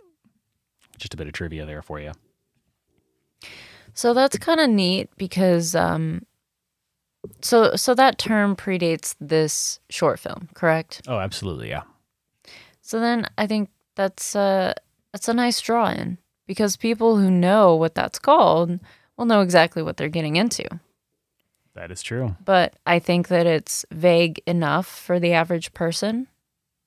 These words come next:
Speaker 2: might not be familiar with that, that, uh, you're gonna be surprised. You're gonna, you go in for the twist.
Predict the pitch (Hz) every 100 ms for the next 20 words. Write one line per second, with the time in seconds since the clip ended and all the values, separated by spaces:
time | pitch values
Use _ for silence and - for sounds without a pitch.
0 | _ - 180 175 170 160 170 - 165 165
1 | 170 185 196 208 - 240 220 - _ _
2 | _ _ _ - 202 202 196 196 196 196
3 | 202 220 214 220 - - 277 170 - -
4 | - - 180 185 185 175 165 175 185 190
5 | 196 196 202 196 220 240 196 - -